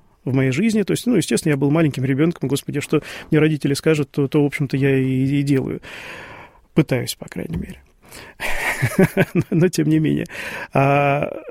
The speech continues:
впоследствии уже, когда в подростковость, э, подростковый возраст пришел, подростковость наступила, и вот возник этот религиозный поиск, а, возникли и вопросы, зачем, откуда и что, и, и куда, и я вспомнил вот эту радость,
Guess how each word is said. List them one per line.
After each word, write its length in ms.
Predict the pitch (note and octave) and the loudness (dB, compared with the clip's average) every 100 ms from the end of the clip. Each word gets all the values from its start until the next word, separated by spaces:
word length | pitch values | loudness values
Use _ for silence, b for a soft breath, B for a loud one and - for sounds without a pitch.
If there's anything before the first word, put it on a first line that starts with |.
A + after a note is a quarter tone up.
| A3 | -16
впоследствии 540 | F#3 D3+ F#3 C4 - F#3 | -4 -2 2 2 2 2
уже, 200 | D#3+ D#3 | 2 2
когда 220 | D3 C3+ | 0 0
в 60 | |
подростковость, 680 | - C#3 F3 - F#3 C#3 - | 0 2 2 2 2 2 -2
э, 420 | - - D#2 D#2+ D#2+ | -6 -4 -2 -2 -2
подростковый 380 | D3+ E3 - D#3+ | 2 0 2 2
возраст 300 | E3 C#3 - | 2 0 -4
пришел, 360 | C#3+ C#3 A3+ B3 | -2 0 0 -2
подростковость 580 | D#3 C#3+ - D3 C#3 | -2 -4 0 0 0
наступила, 540 | D3+ - D3+ G#3+ A3+ E3+ | -2 -4 -2 0 2 2
и 260 | - - | 0 -2
вот 200 | - E3+ - - | 0 0 0 0
возник 340 | D#3+ G3 G3 | 4 4 2
этот 200 | C#3+ B2+ | -2 0
религиозный 460 | C#3 D3 D3 B2 B2+ | 0 2 2 2 0
поиск, 400 | F3 A#3 G#3+ - B B B B B - | 0 0 -2 -8 B B B B B 0
а, 320 | C#3 C#3 C3+ | 2 4 4
возникли 560 | C3 D#3+ F#3+ - D3 | 2 2 2 2 2
и 180 | C#3+ C#3 | 4 2
вопросы, 440 | C#3 D#3 F3+ E3 C#3+ | 2 0 0 0 0
зачем, 360 | C#3 - F#3+ | 0 2 2
откуда 380 | D3 - F3 D3 | 2 0 0 2
и 100 | C#3 | 2
что, 320 | C#3 - C#3+ | 0 0 2
и, 260 | C3+ C3+ C3 - | 2 2 0 0
и 120 | C#3+ | -2
куда, 360 | - C#3+ A3+ A3+ | 0 0 2 2
и 420 | - F3 F#3 - _ | 2 2 4 2 _
я 160 | - D#3+ | 0 2
вспомнил 540 | - - G3+ G3+ E3 | 0 0 2 6 4
вот 240 | C#3 C#3+ - | 4 0 2
эту 300 | G#3 D#3+ - _ _ _ | 2 0 -2 _ _ _
радость, 680 | - D3 F3+ A#2 A#2+ - - | 0 4 4 2 -4 -10 -14